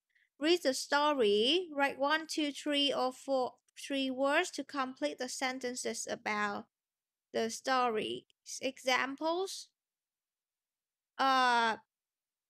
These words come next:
Ben and Peter home is in the town center. Ben is twelve years old. Tức là bây giờ mình sẽ đọc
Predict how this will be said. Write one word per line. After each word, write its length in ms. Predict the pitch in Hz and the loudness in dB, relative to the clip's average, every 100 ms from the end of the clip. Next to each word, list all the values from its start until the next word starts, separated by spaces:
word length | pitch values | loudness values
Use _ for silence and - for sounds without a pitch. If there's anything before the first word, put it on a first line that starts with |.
| _ | _
Ben 240 | 269 294 294 | 2 2 2
and 180 | 277 - | -4 -4
Peter 420 | 285 277 320 320 | -6 -2 0 0
home 320 | 302 294 285 262 | -2 0 0 -2
is 220 | 269 - | -4 -4
in 180 | 269 262 | -4 -2
the 120 | 247 | -4
town 400 | - 262 240 254 - | -2 -2 0 -2 -4
center. 640 | 247 254 285 247 190 - - _ - _ _ | -4 -4 -6 -6 -6 -8 -16 _ -20 _ _
Ben 240 | 247 269 262 | 2 2 2
is 200 | 254 - - | -2 -4 -2
twelve 300 | 294 277 277 277 | 2 2 2 -2
years 380 | 254 262 262 233 | 0 0 0 -2
old. 300 | 208 - - _ - _ | -4 -6 -12 _ -20 _
Tức 160 | 359 | -2
là 300 | 359 262 240 | 2 4 4
bây 180 | 262 294 | 2 2
giờ 120 | 294 | 2
mình 140 | 247 226 | 2 0
sẽ 120 | 240 | 0
đọc 160 | 277 | 0